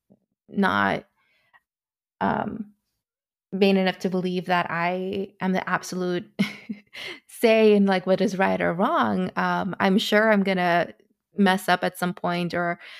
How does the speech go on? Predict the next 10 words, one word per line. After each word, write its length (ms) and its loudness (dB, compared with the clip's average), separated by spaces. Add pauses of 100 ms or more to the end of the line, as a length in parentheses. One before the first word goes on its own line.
(280)
um, 400 -2
I 80 2
don't 200 2
know 120 2
everything 420 -2
there 160 -2
is 200 -4
to 100 -6
know 240 -2
about 500 -2